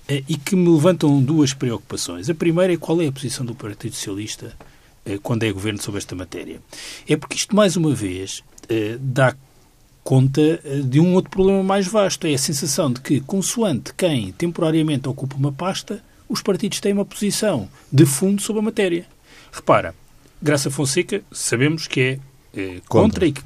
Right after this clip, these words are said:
Speaker 1: coloca isto no patamar civilizacional. João Soares gosta de touradas.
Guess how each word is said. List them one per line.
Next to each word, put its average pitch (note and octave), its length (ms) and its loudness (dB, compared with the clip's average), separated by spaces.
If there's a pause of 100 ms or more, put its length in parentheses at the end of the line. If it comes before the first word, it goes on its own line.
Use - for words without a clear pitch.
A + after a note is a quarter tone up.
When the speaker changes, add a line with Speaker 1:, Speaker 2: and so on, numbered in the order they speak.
Speaker 1:
coloca D#3 300 2
isto C#3 160 0
no D#3 60 -8
patamar C3+ 340 -4
civilizacional. A2+ 560 -8 (340)
João D3 280 4
Soares F#3 500 2 (440)
gosta D#3 440 0
de C#3 60 -6
touradas. F#2+ 560 -6